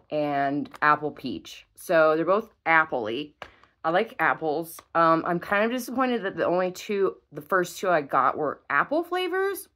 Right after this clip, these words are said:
but I got them, and we're gonna look at 'em. Okay, so let's do red apple first because, why? I've, y-, why not?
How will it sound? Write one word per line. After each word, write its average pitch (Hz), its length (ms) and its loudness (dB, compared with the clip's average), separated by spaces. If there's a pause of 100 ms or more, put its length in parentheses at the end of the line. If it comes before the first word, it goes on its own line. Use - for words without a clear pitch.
but 156 440 6 (840)
I - 220 -10 (360)
got 262 300 12 (120)
them, 302 460 10 (500)
and 208 200 4
we're 269 140 10
gonna 214 280 8
look 214 300 8
at 294 80 8
'em. 170 260 2 (380)
Okay, 185 460 0 (120)
so 196 760 4
let's - 160 -4
do 262 140 -4
red 170 240 4
apple 135 380 2
first 151 400 -4
because, 139 640 -4 (720)
why? 92 280 -10 (1200)
I've, - 180 -10 (180)
y-, - 200 -6 (360)
why 135 160 -2
not? 160 280 0